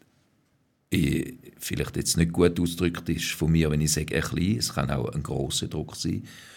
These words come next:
durch den Erzeuger, wo der Vater ist vom Kind, oder durch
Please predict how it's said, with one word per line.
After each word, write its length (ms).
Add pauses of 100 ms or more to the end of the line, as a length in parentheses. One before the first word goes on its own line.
(160)
durch 320 (340)
den 140
Erzeuger, 840 (260)
wo 120
der 140
Vater 420
ist 220
vom 180
Kind, 380 (500)
oder 260
durch 340